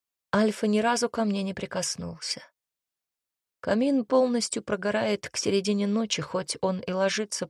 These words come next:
поздно, чтобы как можно дольше подкидывать дрова, и под утро становится очень холодно.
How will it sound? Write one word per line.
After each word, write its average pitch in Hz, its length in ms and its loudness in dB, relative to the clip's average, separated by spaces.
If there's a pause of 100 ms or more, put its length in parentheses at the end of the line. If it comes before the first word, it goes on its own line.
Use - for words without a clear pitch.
поздно, 214 480 -6 (640)
чтобы 196 240 2
как 202 220 2
можно 208 320 6
дольше 202 460 4
подкидывать 180 560 0
дрова, 190 440 0 (720)
и - 80 -6
под 220 200 2
утро 285 260 2
становится 196 680 -2
очень 175 360 2
холодно. 175 600 -10